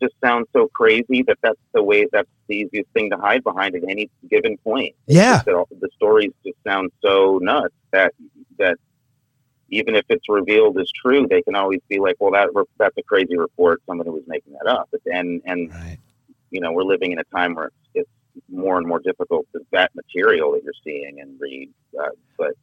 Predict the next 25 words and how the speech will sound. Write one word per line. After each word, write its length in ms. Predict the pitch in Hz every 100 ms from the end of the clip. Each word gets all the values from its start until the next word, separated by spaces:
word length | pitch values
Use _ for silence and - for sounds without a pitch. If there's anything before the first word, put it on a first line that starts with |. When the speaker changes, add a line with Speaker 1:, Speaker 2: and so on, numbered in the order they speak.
| -
Speaker 1:
um, 400 | 73 76 71 71 _ _ _ _ _ _ _ _ _ _ _ _ -
uh, 320 | 78 78 71 _ -
I, 120 | 113
you 100 | 165
know, 60 | 143
I 100 | 139
wouldn't 240 | 160 156
be 140 | 139 143
surprised 440 | - - 143 139 135
either. 340 | 151 139 95
But 160 | 98 110
I 120 | 113
think 200 | 139 127
one, 200 | 131 131
and 180 | 127 123
one 120 | 139
of 80 | 151
the 100 | 120 -
things 200 | 117 110
our 160 | 104 92
film 240 | 110 107 92 107
kind 140 | 101
of 120 | 87
delves 300 | 104 95 87
into, 560 | 131 135 - 104 92 87